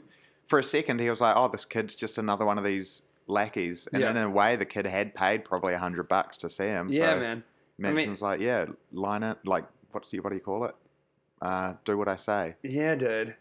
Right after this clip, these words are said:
Speaker 1: Yeah.
Speaker 2: I don't know. I think it's a real fucking cock move to do. But
Speaker 1: Mm.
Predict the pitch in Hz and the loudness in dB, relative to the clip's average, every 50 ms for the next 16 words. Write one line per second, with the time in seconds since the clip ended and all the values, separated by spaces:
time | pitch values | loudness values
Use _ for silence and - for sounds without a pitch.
0 | _ _ - 104 101 101 95 73 - - - _ _ _ - - 135 135 131 127 | _ _ -2 0 0 2 0 -2 -4 -10 -18 _ _ _ -2 0 2 2 2 2
1 | 127 127 127 127 127 135 147 156 151 147 143 151 139 143 139 143 135 139 - 151 | 2 0 2 2 4 4 4 4 2 0 0 0 2 4 4 2 2 4 6 6
2 | 139 143 147 143 143 - 156 143 139 - 156 143 135 135 135 135 - 135 - 135 | 6 6 6 2 4 4 4 4 4 4 2 4 4 4 2 0 -4 -2 0 2
3 | 123 127 127 127 123 - - - - 113 156 147 107 95 90 | 2 4 2 2 0 -2 -6 0 2 4 4 4 4 2 -2